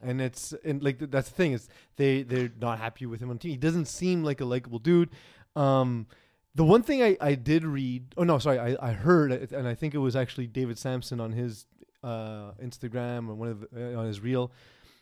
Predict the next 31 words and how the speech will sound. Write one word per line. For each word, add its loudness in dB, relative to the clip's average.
He -8
said 0
that 2
there 2
might 0
be -2
an -2
issue -4
here -4
where -2
the -10
reason -2
why -2
she's -2
alleging -2
betting -2
against -4
the -4
N -2
H -6
L, -6
um, 0
is -4
to -8
try -2
and -2
get 0
a 0
payout -2
quickly -6
because -6